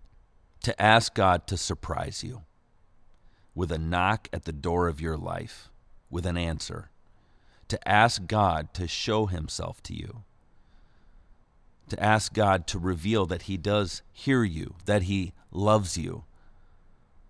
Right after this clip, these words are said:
Because when God's people pray, God acts. You and I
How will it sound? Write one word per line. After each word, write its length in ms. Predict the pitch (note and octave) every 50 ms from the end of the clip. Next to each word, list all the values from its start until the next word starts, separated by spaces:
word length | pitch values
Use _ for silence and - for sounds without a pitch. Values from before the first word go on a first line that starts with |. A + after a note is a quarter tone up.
| _ _ - _ - - - - _ _ _ _ _ _ _ F2
Because 240 | G2+ - B2+ A2+
when 140 | G2 A#2+ A2
God's 240 | G#2+ A#2+ C3+ C#3+ -
people 260 | - - - C3 B2+
pray, 360 | G2+ - - D#3 D3 C3 A2+
God 500 | F#2 E2 G#2+ G#2 G2+ G#2 G2 G2 F#2 - - - - - - - - - _ -
acts. 600 | - A#2+ A#2 G2 - - - - - - - - - - - _ _ - _ _ - - _ _ - - _ _ _ - - - - - - _ _ - - _ _ - _ _ _ _
You 300 | F#2+ G#2 B2 C#3+ D#3 E3
and 120 | D#3+ C#3
I 400 | A2 F#2+ E2+ D#2+ D#2+ D#2 E2+ F#2+